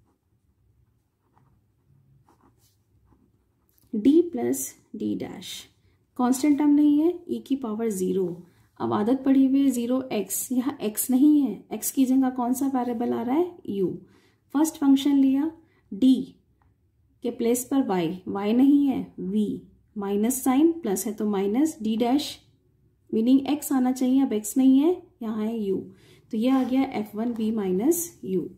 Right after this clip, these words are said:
सेकंड सीएफ़ लिखते हैं corresponding to D plus D dash minus one, कांस्टेंट टर्म माइनस वन, तो e raise to the power minus of minus one into x, x नहीं,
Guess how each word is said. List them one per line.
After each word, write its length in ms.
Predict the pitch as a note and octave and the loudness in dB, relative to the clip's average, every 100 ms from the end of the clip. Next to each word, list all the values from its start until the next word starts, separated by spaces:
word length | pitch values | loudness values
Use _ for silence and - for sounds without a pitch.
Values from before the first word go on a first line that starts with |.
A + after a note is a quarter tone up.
| _ _ _ - | _ _ _ -4
सेकंड 320 | B3 B3+ C#4+ | -2 2 2
सीएफ़ 360 | D4 C#4 C#4 | 4 2 2
लिखते 280 | C#4 C#4 - | -2 -4 -4
हैं 220 | C#4+ F4+ - _ _ _ _ - | -2 -2 -8 _ _ _ _ -6
corresponding 680 | A#3 C#4+ D#4+ C4+ B3 B3+ C#4 C4+ | -2 -2 -2 -2 0 2 2 2
to 140 | D4 B3+ E4+ - - _ _ _ - | 2 2 0 -4 -20 _ _ _ -16
D 200 | F#3 A#3 D4 D#4+ | -4 2 2 2
plus 360 | C4+ C4 D4+ - - - | 0 0 0 -4 -10 -12
D 160 | G#3 A3 G#3 | -6 -4 -2
dash 320 | G#3 C4 - | -2 -2 -4
minus 420 | B3 F#3+ F#3 C4 - | -4 -2 0 -2 -2
one, 200 | F3+ C#3 - _ _ _ _ _ - | -8 -8 -12 _ _ _ _ _ -2
कांस्टेंट 460 | C4+ C4+ - D4+ C#4+ | 0 2 0 0 2
टर्म 200 | E4 F#4+ - A#3 | 2 0 -4 -6
माइनस 420 | F#3 F#3 G#3+ - | -2 -2 -2 -4
वन, 160 | A#3 A#3 | -4 -4
तो 120 | B3 | -4
e 240 | - D4 | 2 6
raise 200 | E4+ E4 | 6 4
to 140 | - D4+ | 2 -2
the 120 | D#4 | -2
power 300 | C#4+ C4+ C4+ C4+ | -2 -2 0 0
minus 480 | A3+ G3 A3 C4+ | 0 -2 -2 -2
of 180 | C4+ C4+ B3+ | -2 -2 -4
minus 380 | G#3 G3 B3+ - | -2 -2 -2 -2
one 200 | G#3 C4+ - | -4 -4 -2
into 320 | G#3 F#3 C#4 - F4+ | -4 -2 -4 0 2
x, 280 | E4+ - - - G#3 | 2 0 -12 -12 -10
x 240 | G3+ - | -8 -2
नहीं, 220 | B3 C#4+ | 2 2